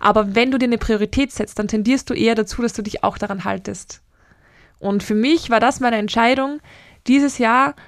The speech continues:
bis auf <laughs> die jetzige kleine Reise, von der jetzt grad noch niemand weiß, aber wenn die Podcast-Folge draußen ist, dann, ähm, werden's einige schon mitbekommen,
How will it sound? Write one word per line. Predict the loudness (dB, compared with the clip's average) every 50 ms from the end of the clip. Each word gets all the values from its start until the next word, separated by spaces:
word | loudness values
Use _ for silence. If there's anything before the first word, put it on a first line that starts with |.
| -20 _
bis | -4 -2 -2 0 0
auf | 0 0 0 -2 -6 -14 -18
<laughs> | -18 -14 -10
die | -8 -6 -4 -4 -4 -6 -8 -4 -2 -2 -2 -2 -2
jetzige | -2 -2 -2 -2 -2 -2 -2 -2 -2
kleine | 0 -2 -2 -2 0
Reise, | 0 2 2 2 0 -2
von | -4 -4 -6 -4
der | -2 0 0 0 0 -2 -6 -16 -20 _ -2
jetzt | -2 -2 -2 -2
grad | -4 -4 -4
noch | -4 -2 -2
niemand | -2 -2 -2 -2 0
weiß, | 0 0 2 2 0 0 -2 -4
aber | -2 -2 0 0 0 -2
wenn | -2 -2 -2
die | -4 -6
Podcast-Folge | -6 -6 -8 -8 -6 -8 -10 -10 -4 -2 -2 0 0 -2 -2 0 2 2 2 0 -2 -2 -2 -2 -2 -2 -4 -4
draußen | -4 0 0 0 0 0 -2 -6 -6
ist, | -6 -8 -6 -8
dann, | -8 -6 -6 -8 -8 -12 -18 -20 -20 -20 -20 -20 -20 -20 -20 -20 _ _
ähm, | -6 -4 -4 -2 -2 -2 -4 -4 -6 -10 _ _ _ _ _ _ _ _ -10 -4 0
werden's | 0 0 0 0
einige | -2 -2 0 0 0 0 0
schon | 0 -2 -4 -4 -2
mitbekommen, | -2 -4 -2 -2 -4 -4 -4 -6 -6 -6 -6 -6 -8